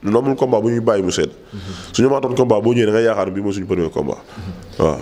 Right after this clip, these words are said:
Speaker 2: Aïcha, Batista, tey lan lay wax ñi nga xamante ni ñoo waa, ñooy waa association des amateurs? Di nuyu au passage le président Gora Ndoye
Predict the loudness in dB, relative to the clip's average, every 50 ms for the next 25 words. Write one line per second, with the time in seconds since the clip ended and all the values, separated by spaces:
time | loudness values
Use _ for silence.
0 | -4 -2 0 0 2 0 0 0 0 0 0 0 2 2 2 2 2 2 2 2
1 | 2 2 2 2 0 0 -2 -2 -2 -2 0 -2 -2 -2 -2 -2 -2 0 2 2
2 | 2 2 0 -2 -4 -6 -8 -8 -4 0 2 2 2 2 2 0 -2 -4 -2 -2
3 | -2 -2 -2 -2 -4 -4 -2 -2 -2 0 -2 -2 -2 -2 -4 -4 -6 -8 -8 -12
4 | -16 -16 -20 -20 -20 -20 -20 -20 -18 -8 -2 2 4 4 4 4 4 4 4 4
5 | 2 2 2 2 2 2 2 0 0 0 0 0 2 2 2 2 0 0 0 0
6 | 0 2 2 2 2 2 2 2 2 0 0